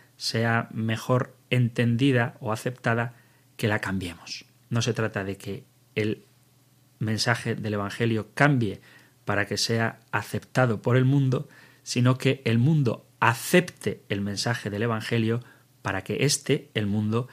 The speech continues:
cambie y sea tal y como Dios lo quiere. ¿Para qué? Para que seamos felices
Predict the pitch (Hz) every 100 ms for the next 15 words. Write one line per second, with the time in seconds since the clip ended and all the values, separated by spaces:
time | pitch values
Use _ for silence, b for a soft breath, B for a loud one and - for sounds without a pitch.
0 | b _ _ _ - 131 131 120 113 113
1 | 98 - - - 113 - 143 139 147 b
2 | b b - 120 127 - 135 123 113 104
3 | 101 107 - b b b b - 104 98
4 | - 113 107 101 92 101 - 101 104 196
5 | - - 92 - - 98 104 - 110 131
6 | 135 139 - -